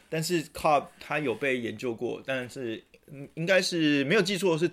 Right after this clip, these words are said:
美国的研究，有人把 carb 把它放在地震台上去做地震的测试，是可以撑过八级的地震的。那在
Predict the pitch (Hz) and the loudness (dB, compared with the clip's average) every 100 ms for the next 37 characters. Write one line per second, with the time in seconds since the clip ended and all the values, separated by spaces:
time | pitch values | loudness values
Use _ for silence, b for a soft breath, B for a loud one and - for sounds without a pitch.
0 | - 135 110 98 120 127 120 110 113 123 | -4 -4 -6 -4 -2 0 -2 -4 -4 -4
1 | - B B B 123 165 160 127 110 - | -4 B B B -2 0 4 4 4 0
2 | _ _ - 165 131 113 110 113 131 143 | _ _ -4 -2 0 -2 -8 -6 -4 0
3 | 135 127 - 147 151 123 110 110 131 117 | 2 0 0 -6 -4 -6 -6 -6 -6 -8
4 | 117 110 127 110 107 113 - _ _ - | -10 -8 -4 -2 -4 -8 -14 _ _ -20
5 | _ _ - 127 135 107 - 110 - - | _ _ -8 -4 -4 -4 -6 -6 -6 -16
6 | - b b - 165 151 139 117 - 135 | -18 b b -8 -2 0 2 0 -4 -8
7 | 135 139 123 - 117 127 98 98 107 113 | -4 -2 -2 0 0 -2 -4 -12 -12 -12
8 | 107 107 98 - _ b b b - 151 | -10 -10 -12 -20 _ b b b -6 -4
9 | 143 | 2